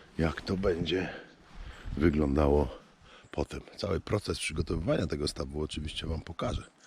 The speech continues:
Sam jestem ciekawy. Chciałem sam zrobić faszynę, umocnić te brzegi, ale to, pff, łopatką tego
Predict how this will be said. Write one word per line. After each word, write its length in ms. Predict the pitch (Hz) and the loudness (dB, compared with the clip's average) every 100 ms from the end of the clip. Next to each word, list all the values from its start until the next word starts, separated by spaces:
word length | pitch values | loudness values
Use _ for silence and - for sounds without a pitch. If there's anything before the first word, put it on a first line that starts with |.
| - - - - | -20 -20 -18 -8
Sam 120 | 85 | -4
jestem 240 | 82 73 | -2 -2
ciekawy. 420 | - - 65 73 78 _ _ - - - | -4 -2 0 0 -2 _ _ -20 -20 -20
Chciałem 280 | - - 95 | -12 -2 -2
sam 220 | - 98 | 2 2
zrobić 300 | 82 80 76 | 2 0 -2
faszynę, 560 | - 87 - 85 85 85 82 - - - - - - - | -4 -2 0 2 4 2 0 -12 -20 -20 -20 -20 -20 -6
umocnić 480 | 82 82 80 90 - | 0 0 0 -2 -2
te 120 | 87 | -2
brzegi, 460 | 73 76 67 85 - | 0 0 2 0 0
ale 300 | 69 80 76 | -2 -2 -4
to, 440 | - 76 76 71 - | -4 -2 -2 -4 -8
pff, 300 | - - - | -16 -14 -6
łopatką 640 | 80 80 90 82 - 73 | -2 0 0 -2 -2 -6
tego 340 | 67 71 73 | -4 0 0